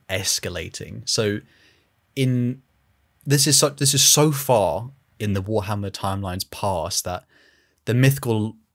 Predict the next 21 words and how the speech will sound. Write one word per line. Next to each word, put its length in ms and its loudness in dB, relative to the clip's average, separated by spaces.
the, 160 4
the 120 0
mythological 580 2
version 540 2
of 80 -6
the 100 -2
war 300 0
in 80 -2
heaven 640 -4
is, 520 2
it 120 -2
has 100 -2
almost 280 6
replaced 560 0
what 140 -6
was 120 -4
the 80 -4
war 340 -2
between 540 -4
the 180 -4
Necrons 800 -2